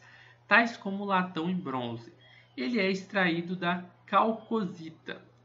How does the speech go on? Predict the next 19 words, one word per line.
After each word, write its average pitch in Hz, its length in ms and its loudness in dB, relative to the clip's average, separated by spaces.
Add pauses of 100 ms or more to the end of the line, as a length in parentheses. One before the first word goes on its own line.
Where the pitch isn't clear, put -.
(120)
aí 139 300 2
C 190 320 -2
U 190 280 0 (160)
S, - 560 -2 (680)
por, 202 540 2 (120)
por 196 180 2
meio 185 240 0
do 196 100 -2
aquecimento 185 840 -2
em 180 160 2
presença 190 680 0
de 175 160 2
ar 151 180 4
seco, 151 640 -6 (400)
de 170 160 0
acordo 190 540 2
com 185 220 0
a 180 80 4
equação. 180 680 -2